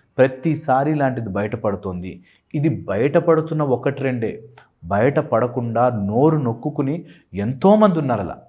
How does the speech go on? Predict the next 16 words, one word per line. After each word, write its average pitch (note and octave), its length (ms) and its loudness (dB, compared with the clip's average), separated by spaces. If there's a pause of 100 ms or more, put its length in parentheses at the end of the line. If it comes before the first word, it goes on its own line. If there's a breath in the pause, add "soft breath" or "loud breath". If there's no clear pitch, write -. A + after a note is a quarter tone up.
(420 soft breath)
అమ్మాయిలు C#3 480 2
ఉన్నారు, A#2+ 320 -2
అనుభవిస్తున్న, C#3 640 -2
బాధ G2+ 380 0
అనుభవిస్తున్న C3+ 480 -2
అమ్మాయిలు C3 320 -2 (300 loud breath)
ఎంతోమంది C#3 680 0
సైకలాజికల్‌గా A2 880 -2
డిప్రెస్ D3+ 500 -4
అయిపోయి, G#2+ 600 -4
వరిలోకి F3 460 0
వెళ్ళిపోయి, B2+ 440 -4 (640)
సొంత C#3 580 -2 (140)
చెల్లిని, C#3 560 -2
తల్లిని, B2 720 -4
కూతుర్ని, D3 640 -4